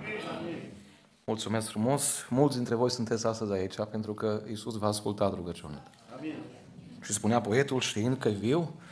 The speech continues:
Speaker 2: pot învinge teama. Și eu sunt viu căci m-a salvat. Iar când ispita grea mă va ajunge, pe brațul său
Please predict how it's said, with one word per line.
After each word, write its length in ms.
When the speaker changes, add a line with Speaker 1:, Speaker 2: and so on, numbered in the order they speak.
Speaker 2:
pot 220
învinge 380
teama. 320
Și 260
eu 160
sunt 240
viu 200
căci 220
m-a 140
salvat. 460
Iar 120
când 200
ispita 500
grea 220
mă 220
va 180
ajunge, 520
pe 80
brațul 400
său 480